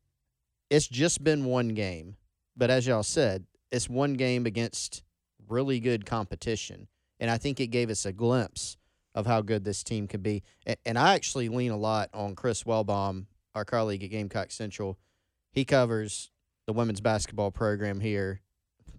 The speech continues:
very, very closely. And in his piece, I think this morning or yes-, it came out yesterday, actually, sorry.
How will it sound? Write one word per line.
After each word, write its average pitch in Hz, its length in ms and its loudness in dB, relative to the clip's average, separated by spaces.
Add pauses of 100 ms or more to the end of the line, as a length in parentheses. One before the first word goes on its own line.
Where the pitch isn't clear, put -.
(160)
very, 139 260 6
very 110 360 0
closely. 95 600 -6 (840)
And 117 180 4
in 110 120 2
his 156 220 4
piece, - 600 0 (200)
I - 60 -8
think 110 220 -2
this 107 180 0
morning 117 380 0
or 95 40 -4
yes-, 104 280 -2
it 120 80 -12
came 123 180 -2
out 98 100 -4
yesterday, 98 380 -4
actually, 85 340 -10
sorry. 90 280 -8